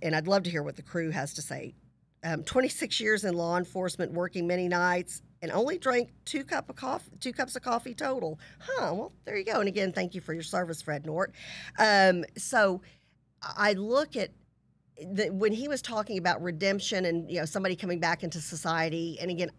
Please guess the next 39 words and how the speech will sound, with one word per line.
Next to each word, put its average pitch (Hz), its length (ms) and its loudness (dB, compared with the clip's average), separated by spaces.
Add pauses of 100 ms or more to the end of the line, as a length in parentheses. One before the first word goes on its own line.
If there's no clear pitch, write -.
(100)
I 254 40 -2
don't 160 140 0
know 156 260 -4 (160)
when 190 240 0
he's 170 200 -6
gonna 156 160 -4
come 156 140 -4
back 156 180 -2
into 156 120 -6
society. 151 600 -6 (580)
You 185 140 0
know, 165 100 2
by 175 220 4
the 175 40 0
time 185 300 4
I 165 80 4
would 170 120 4
imagine 165 340 0
this 156 160 -4
sentence 208 320 0
comes 170 240 -2
around, 160 340 0
he'll 165 220 -4
be, 160 420 -2
um, 147 460 -2 (460)
he'll 185 200 -2
have 180 360 6
a, 151 440 0
um, 151 440 -2 (220)
he'll 175 160 0
be 165 440 -4 (420)
at 170 160 -6
least 214 340 -4
fifty-five 165 720 2
or 156 100 -6
fifty-six 160 580 -6
by 156 140 0
the 160 80 -4
time 156 520 -4